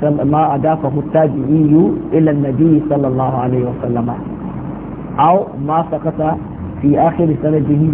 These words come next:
من بعد التابعي." Ma'ana abin da tabi'i ya jingina zuwa ga manzo Allah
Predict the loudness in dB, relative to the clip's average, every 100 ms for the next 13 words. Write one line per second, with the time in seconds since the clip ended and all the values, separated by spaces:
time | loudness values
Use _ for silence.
0 | 2 2 4 6 4 2 2 2 0 -2
1 | -2 -2 -2 -2 -4 -6 -8 -10 -10 -8
2 | -8 -6 0 2 4 2 2 2 2 2
3 | 2 2 2 0 2 2 2 2 2 2
4 | 0 0 0 -2 -4 -2 0 0